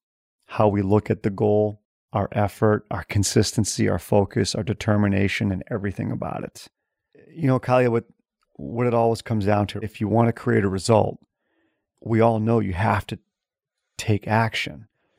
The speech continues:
But if you want to create a different result, you have to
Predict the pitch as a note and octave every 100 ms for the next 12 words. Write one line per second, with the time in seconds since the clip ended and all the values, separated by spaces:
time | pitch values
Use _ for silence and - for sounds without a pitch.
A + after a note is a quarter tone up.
0 | _ _ _ _ - A2 A2+ A2 B2 A#2
1 | - A#2+ G#2+ F#2 F#2 C3+ C3+ C#3+ - F2+
2 | F#2+ F2 F2+ _ _ _ _ _ _ _
3 | A#2+ G#2 G#2 - -